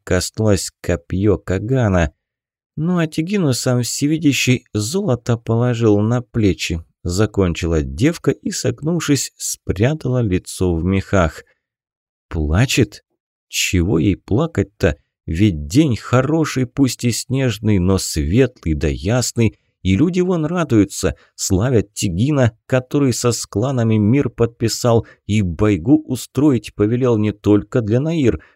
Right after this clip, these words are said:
но и для всякого, будь у кого желание ловкостью похвастать. Ну да чего с них, с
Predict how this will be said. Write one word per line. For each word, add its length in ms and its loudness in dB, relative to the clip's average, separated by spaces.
но 260 4
и 140 2
для 300 -2
всякого, 560 0
будь 380 -2
у 60 0
кого 260 0
желание 460 0
ловкостью 760 0
похвастать. 800 0
Ну 340 4
да 160 -2
чего 380 -2
с 160 -6
них, 180 0
с 160 -6